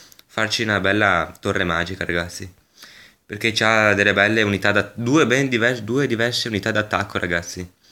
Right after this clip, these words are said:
Quindi intanto noi ci facciamo, eh, il congiuratore di roccia, cioè, che è un melee defender, ragazzi. Tanta vita e subisce meno danni da, da una magia. E ora ci facciamo soltanto cose per l'attacco, ragazzi, cioè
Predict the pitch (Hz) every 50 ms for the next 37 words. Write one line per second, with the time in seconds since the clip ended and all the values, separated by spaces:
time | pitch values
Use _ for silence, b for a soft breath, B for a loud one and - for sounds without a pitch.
0 | B B B B B B B B _ - 117 113 107 123 135 147 170 180 165 156
1 | 151 151 143 - 120 127 - - 113 117 120 120 117 113 110 - _ _ _ _
2 | _ _ _ - - _ _ _ _ _ _ _ _ _ _ _ _ - 95 95
3 | 95 95 95 95 - - _ _ _ _ _ _ - - 104 104 101 95 - -
4 | 113 110 104 101 107 98 92 - 107 107 104 98 87 85 82 85 87 - - 110
5 | 107 - 92 87 85 - - _ _ _ _ _ _ _ _ _ _ - - 95
6 | 95 95 92 92 92 90 87 90 92 92 95 95 95 90 - - 87 87 85 85
7 | 87 - 85 85 85 85 82 82 - - 90 110 113 113 120 110 98 98 101 107
8 | 110 107 110 104 104 101 104 101 98 110 127 127 107 98 95 95 98 104 110 113
9 | 107 98 95 92 92 90 90 87 87 - - _ _ _ _ _ _ _ - 95
10 | 95 92 90 87 85 87 87 85 82 82 - _ _ _ _ b b b b b
11 | b b b b b b - 147 175 175 147 - 131 135 131 - 156 151 139 143
12 | 139 - 135 139 135 120 - 131 135 131 131 123 - 127 117 120 110 107 - 101
13 | 104 104 - 123 123 123 107 98 98 104 104 - - 131 131 127 - 110 113 110
14 | - -